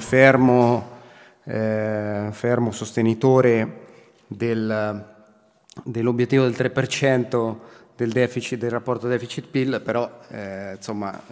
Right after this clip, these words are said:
eh, mi sembra che questo governo stia, ehm, mm, ripianando i conti pubblici con, eh, una, insomma, togliendo agli enti locali da una parte e dall'altra purtroppo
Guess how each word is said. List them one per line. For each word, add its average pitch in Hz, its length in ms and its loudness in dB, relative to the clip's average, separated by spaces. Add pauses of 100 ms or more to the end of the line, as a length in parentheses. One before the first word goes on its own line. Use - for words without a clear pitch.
eh, - 140 -14
mi 113 180 -10
sembra 120 360 -2
che 117 400 -4 (120)
questo 117 300 -4
governo 117 720 4 (560)
stia, 104 1800 -2
ehm, 104 520 -6
mm, 113 420 -2
ripianando 131 580 4
i 123 80 0
conti 120 840 0
pubblici 120 600 2
con, 117 380 -4
eh, 110 260 -4
una, 104 680 -2
insomma, 101 340 -4
togliendo 113 640 6
agli 110 240 2
enti 120 220 4
locali 120 600 2
da 107 120 2
una 117 100 4
parte 110 440 0
e 110 40 -2
dall'altra 107 480 0
purtroppo 110 640 -4